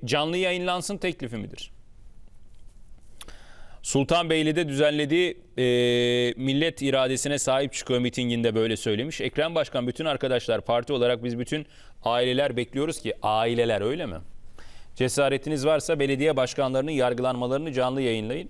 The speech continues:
Millet ha-, haklıyı görsün," demiş iftiracıyı. Ya tabii ki millet nezdinde haklı mı, haksız mı? Millet meseleye ideolojikle bakabilir. Ya millet meseleye ideolojikle bakabilir.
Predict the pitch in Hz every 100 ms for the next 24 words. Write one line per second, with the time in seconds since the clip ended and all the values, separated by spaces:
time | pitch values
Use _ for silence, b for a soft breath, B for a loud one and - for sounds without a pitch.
0 | - 131 135 156 - 113 - 101 123 -
1 | 131 139 165 - b b 113 120 117 -
2 | 117 113 143 123 - 113 107 104 104 85
3 | - b b b b 113 101 - 151 175
4 | 208 - 147 120 139 147 151 - - b
5 | b b 113 131 143 117 135 135 131 123
6 | - b b - 127 - 139 135 127 127
7 | 131 - 135 113 120 110 - B B -
8 | 160 226 - 139 139 170 180 147 143 143
9 | 147 147 151 - 143 127 127 107 87 -
10 | - - - - - - - - - -
11 | - - - - - 160 180 196 208 185
12 | 165 190 208 165 156 175 185 170 - 143
13 | 113 - 101 107 -